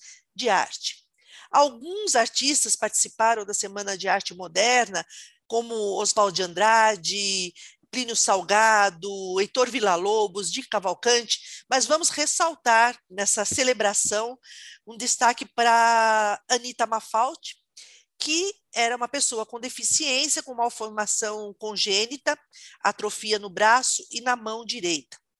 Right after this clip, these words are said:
Dizia Di Cavalcanti que a Semana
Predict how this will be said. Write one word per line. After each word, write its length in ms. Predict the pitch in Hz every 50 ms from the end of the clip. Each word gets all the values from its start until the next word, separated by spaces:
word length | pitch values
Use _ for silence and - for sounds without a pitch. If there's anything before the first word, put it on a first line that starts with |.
| _ _ _
Dizia 640 | 175 262 247 220 - 311 330 330 330 320 311 285 277
Di 240 | 226 196 - 254 -
Cavalcanti 960 | - 254 233 226 233 220 - _ - 233 240 254 262 247 - - 247 262 - _ - - _ _ - -
que 60 | - 233
a 60 | 226
Semana 640 | - 262 226 226 254 269 285 277 277 269 262 254